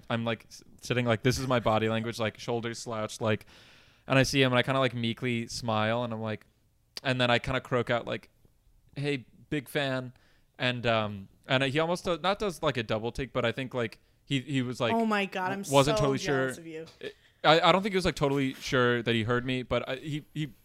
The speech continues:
Speaker 1: it took, so he took, like, a second, and then he was like, "Oh, like, thanks, man. Like, thank you. I appreciate that." Like,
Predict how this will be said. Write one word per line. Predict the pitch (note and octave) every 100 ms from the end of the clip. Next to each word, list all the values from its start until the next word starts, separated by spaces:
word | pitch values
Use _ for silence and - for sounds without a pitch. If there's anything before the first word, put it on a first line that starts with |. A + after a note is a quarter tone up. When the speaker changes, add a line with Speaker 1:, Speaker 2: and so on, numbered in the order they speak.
| _
Speaker 1:
it | D3+
took, | - F3
so | D#3+ C3+
he |
took, | C#3 F3 D3+
like, | A#2+
a |
second, | A2+ B2 B2+ A#2
and | A2 A2+
then | A2
he | A#2+
was | A#2
like, | A2 G#2+ _ _ _ -
"Oh, | - E3+
like, | A#2 A2 - _ _
thanks, | C4 - -
man. | B2+ E3+ E3+
Like, | D3 _ _
thank | A3+ G3+
you. | A#2+ G2+
I | B2+
appreciate | C#3+ G3+ D3+ A2+
that." | A2+ G#2 A#2+
Like, | G#2+